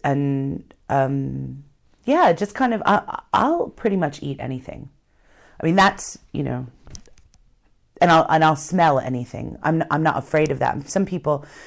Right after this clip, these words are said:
say, "Oh my gosh, that smells so terrible. How can you eat it?" And oftentimes there are things that are, that smell completely differently from the way they taste. I mean, there,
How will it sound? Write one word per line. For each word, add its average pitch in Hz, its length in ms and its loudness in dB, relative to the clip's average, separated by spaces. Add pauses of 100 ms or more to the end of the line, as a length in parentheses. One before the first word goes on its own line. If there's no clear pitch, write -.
(100)
say, - 220 -4
"Oh 185 100 6
my 190 140 4
gosh, 160 240 2
that 170 100 -6
smells 165 260 -2
so 160 120 -4
terrible. 156 400 -2
How 143 100 -6
can 143 160 -6
you 139 80 -6
eat 170 180 -4
it?" 135 200 0
And - 160 -4
oftentimes 233 520 -2
there 185 120 -2
are - 20 -2
things 226 280 -2
that 156 100 -4
are, 160 220 -6
that 160 180 -2
smell 180 600 0 (360)
completely 185 440 -2
differently 180 400 -4
from 147 200 -8
the 147 80 -6
way 147 100 -4
they 131 160 -6
taste. 170 480 -8
I - 60 -4
mean, 156 220 -2
there, 143 200 -4